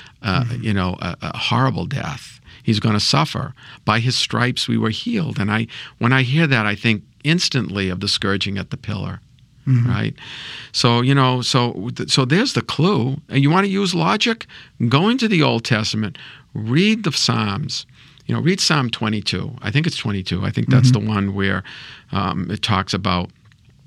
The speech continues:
Speaker 1: if, if you, if you don't see Jesus on the cross, um, y-, you know,
Speaker 2: Right.
Speaker 1: you, you, you won't see it anywhere else.
Speaker 2: Yeah.
Speaker 1: Uh, it just, it just, boh, there it is, right in front of you.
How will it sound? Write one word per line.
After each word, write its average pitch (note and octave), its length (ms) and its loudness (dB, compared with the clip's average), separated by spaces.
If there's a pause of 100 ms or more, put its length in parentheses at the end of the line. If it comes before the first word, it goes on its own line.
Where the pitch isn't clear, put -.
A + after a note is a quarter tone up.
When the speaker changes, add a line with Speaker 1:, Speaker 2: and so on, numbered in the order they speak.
(240)
Speaker 1:
if, - 160 0
if G#2 220 0
you, A#2+ 260 2
if A#2 160 -2
you D3+ 160 2
don't D#3 240 4
see C3 180 4
Jesus G#2 720 2
on G2+ 200 0
the F2+ 80 -2
cross, - 720 -2 (460)
um, - 500 -4 (460)
y-, - 80 -14
you - 500 -4
know, F#2+ 180 2
Speaker 2:
Right. G#2+ 140 2
Speaker 1:
you, G#2 280 0
you, G2+ 100 -4
you G2+ 180 0
won't G2 200 2
see E2+ 180 0
it D2+ 80 0
anywhere D2 340 -4
else. - 380 -6
Speaker 2:
Yeah. G#2+ 220 0
Speaker 1:
Uh, G#2 40 -4 (100)
it G2 200 -6
just, - 260 -2
it A#2+ 120 -4
just, A#2 300 0 (480)
boh, G#2+ 140 2 (560)
there G#2+ 180 0
it G2 60 0
is, E2+ 380 -4
right F#2+ 200 -4
in E2+ 60 -6
front E2+ 300 -4
of E2 80 -6
you. E2+ 100 -10